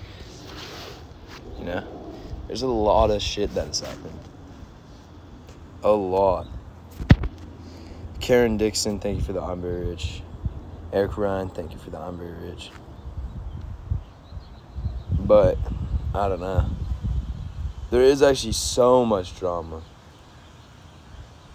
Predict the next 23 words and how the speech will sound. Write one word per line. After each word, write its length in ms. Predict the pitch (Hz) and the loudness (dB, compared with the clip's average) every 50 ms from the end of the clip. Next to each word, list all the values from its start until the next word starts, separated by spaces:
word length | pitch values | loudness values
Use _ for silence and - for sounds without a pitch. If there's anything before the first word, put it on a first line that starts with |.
| - - | -10 -4
that 120 | - 98 95 | -2 0 0
I 60 | 92 | 0
could 160 | - - - | -2 -8 -8
talk 260 | - 90 85 82 - | -6 -6 -6 -6 -8
about. 300 | - 82 80 78 78 - - - - - - - - - - - - - - - - - - - - - - - - - - - - - - - - - - - - - - - - | -8 -6 -6 -6 -6 -8 -12 -16 -16 -14 -6 -6 -6 -4 -4 -6 -6 -4 -6 -8 -8 -8 -10 -12 -12 -14 -18 -18 -18 -20 -20 -20 -20 -20 -16 -4 -2 6 8 8 10 12 12 12 12
Thought 380 | - 117 123 120 - - - 87 | 12 12 12 12 10 8 2 0
this, 200 | 110 120 - - | -2 -2 -2 -4
this 260 | - - 113 113 - | -4 -4 -2 -2 -2
Tea 180 | - - - 110 | -4 -4 -6 -2
Talk 180 | - 113 104 95 | 2 2 2 4
might 200 | 107 107 95 92 | 2 0 0 -2
be 60 | 87 | -8
crazy. 380 | - 95 98 101 92 87 - | -6 -4 -4 -4 -4 -6 -10
I 1080 | 87 85 - - - - - - - - - - - - - - - - - - - - | -16 -18 -18 -20 -20 -20 -20 -20 -20 -20 -20 -20 -20 -20 -20 -20 -20 -20 -20 -20 -4 0
feel 100 | 117 123 | 4 4
like 160 | 127 120 - | 4 4 2
a 60 | 104 | 0
lot 160 | 98 101 101 95 | 0 2 0 0
of 80 | 92 | -2
things 240 | - 98 98 95 90 | -6 -8 -8 -8 -8
have 100 | 90 87 | -10 -10
happened. 400 | 85 85 85 85 - - - - - - - - - - - - - - - - - - - - - - - - - - - - - - - - - - - - - - - - - - - - - - - | -10 -10 -12 -12 -14 -18 -20 -20 -20 -20 -20 -20 -20 -20 -20 -20 -20 -20 -20 -20 -20 -20 -20 -20 -20 -20 -20 -20 -20 -20 -20 -20 -20 -20 -20 -20 -20 -20 -20 -20 -20 -20 -20 -20 -20 -20 -20 -20 -20 -4 2
Um, 480 | - 113 117 113 113 113 107 104 101 | 6 8 10 10 10 10 8 6 0